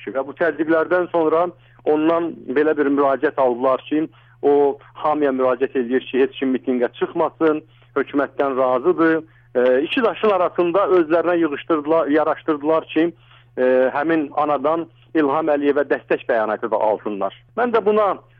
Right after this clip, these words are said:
çox sərt reaksiya verdim. Bilirsiniz, bu heç də yaxşı hərəkət deyil ki, yenicə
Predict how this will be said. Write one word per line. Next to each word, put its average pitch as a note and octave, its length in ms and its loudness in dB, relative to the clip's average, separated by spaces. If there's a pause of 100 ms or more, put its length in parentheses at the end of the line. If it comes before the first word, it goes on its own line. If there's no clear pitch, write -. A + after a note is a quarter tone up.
(140)
çox F#3 320 -2
sərt F3 240 -6
reaksiya D#3+ 460 2
verdim. F#2+ 340 -2 (320)
Bilirsiniz, D#3 480 0
bu E3 300 0 (260)
heç G3 260 -2
də D#3+ 120 4
yaxşı - 260 -2
hərəkət C#3+ 460 -2
deyil D#3 260 4
ki, A2+ 160 -4 (500)
yenicə E3 600 2